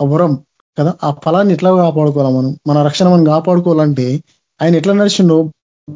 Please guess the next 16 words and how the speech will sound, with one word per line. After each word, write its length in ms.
మీద 140
ఉన్నన్ని 500
రోజులు 600
కృపతోటి, 480
దయతోటి, 600
జాలితోటి 640
కదా, 220
ప్రతి 160
ఒక్కరిని 440
జాలితోటి 440
చూసిండు 300
ఆయన. 140
ఎవరిని 380
తేడా 220
చూడలేడు 300
ఆయన. 200